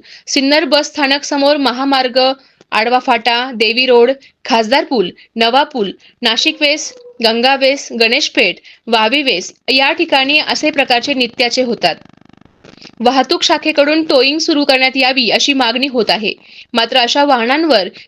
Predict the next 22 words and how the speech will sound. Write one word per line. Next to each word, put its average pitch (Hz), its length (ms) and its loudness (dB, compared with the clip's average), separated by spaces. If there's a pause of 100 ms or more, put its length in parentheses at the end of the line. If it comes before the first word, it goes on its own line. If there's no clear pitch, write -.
(120)
कारवाई 277 400 2
केल्यास 302 460 -2
वादावादीचे 277 640 2
प्रसंग 226 360 0
होतात, 202 340 0 (420)
म्हणून 240 240 2
कदाचित 247 600 0
हा 254 160 0
प्रसंग 262 440 0 (160)
टाळला 214 240 2
जात 208 200 -2
असावा. 190 360 -2 (840)
तसेच 262 340 0
शहरातील 247 600 2 (320)
बहुतांशी 285 540 2
रस्त्यालगत 285 580 0
फळ 294 260 0
विक्रेत्यांकडून 269 720 -2
अतिक्रमण 269 720 -2
केले 233 200 0
जात 185 180 0
आहे. 190 400 -4